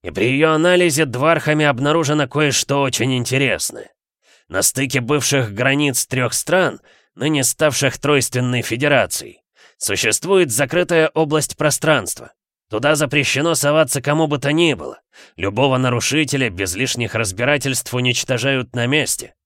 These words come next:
Область окружена шестнадцатью оборонительными призмами боевых станций. Ни одна столичная планета так не защищена.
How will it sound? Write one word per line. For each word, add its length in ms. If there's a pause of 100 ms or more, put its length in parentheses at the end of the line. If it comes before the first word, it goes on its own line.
(420)
Область 560
окружена 500
шестнадцатью 880
оборонительными 800
призмами 560
боевых 360
станций. 640 (460)
Ни 80
одна 320
столичная 600
планета 560
так 220
не 120
защищена. 800